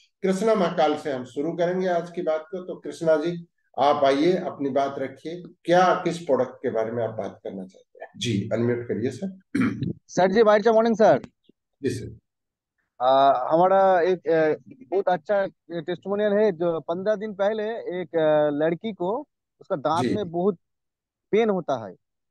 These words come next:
Speaker 2: और
Speaker 1: जी।
Speaker 2: दूसरे कुछ company का paste, कुछ मेडिसिन भी यूज़ किया था, लेकिन कोई
Speaker 1: हाँ।
Speaker 2: रिजल्ट नहीं आया। लेकिन
Speaker 1: हाँ जी।
Speaker 2: हम बहुत photo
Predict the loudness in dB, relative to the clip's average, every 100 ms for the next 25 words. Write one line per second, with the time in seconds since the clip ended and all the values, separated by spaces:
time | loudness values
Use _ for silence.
0 | _ 0 2 4 2 2 0 -2 -4 -2
1 | 0 2 0 0 0 2 2 0 _ -8
2 | -2 -2 -2 -4 -4 -4 -4 -6 -6 -4
3 | -4 -2 -6 -8 -10 -8 -6 0 2 4
4 | 4 2 2 0 0 0 -2 -8 _ _
5 | _ _ -4 -2 0 0 0 -2 -4 -10
6 | -16 _ _ -8 -4 -4 -2 -2 -2 -2